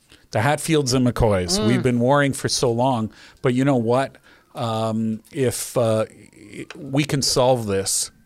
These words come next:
Speaker 1: with some marriages,
Speaker 2: Mm-hmm.
Speaker 1: um, right? Because then suddenly we're, we're, we're connected, we're kin, um, as opposed to seeing it as other. So it, it's, uh,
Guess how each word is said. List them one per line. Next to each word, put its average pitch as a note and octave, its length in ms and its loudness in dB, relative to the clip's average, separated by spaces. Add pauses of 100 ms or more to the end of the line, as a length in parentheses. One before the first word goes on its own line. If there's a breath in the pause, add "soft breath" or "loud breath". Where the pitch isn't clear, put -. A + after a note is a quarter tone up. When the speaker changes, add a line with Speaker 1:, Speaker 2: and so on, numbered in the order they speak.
(180)
Speaker 1:
with G#2+ 480 -2 (600)
some - 260 -2
marriages, G2+ 680 -2 (140)
Speaker 2:
Mm-hmm. D#3+ 220 -12 (1040 soft breath)
Speaker 1:
um, G#2 380 -4
right? A2 260 -2
Because A2 440 -2
then A2 200 -2
suddenly G#2+ 920 -2 (720)
we're, A2+ 240 0
we're, A2 240 -2
we're A2+ 200 -2
connected, G#2+ 640 -4
we're G2 120 -4
kin, G2 480 -4 (1080 soft breath)
um, G2 540 -6
as G#2 240 -2
opposed G2+ 440 -2
to A2 60 -4
seeing G2 720 -4
it G#2 200 -6
as G2 240 -6 (100)
other. G2 540 -4 (920 soft breath)
So G#2+ 400 -2
it, A#2 240 0
it's, - 420 -2
uh, A2 280 2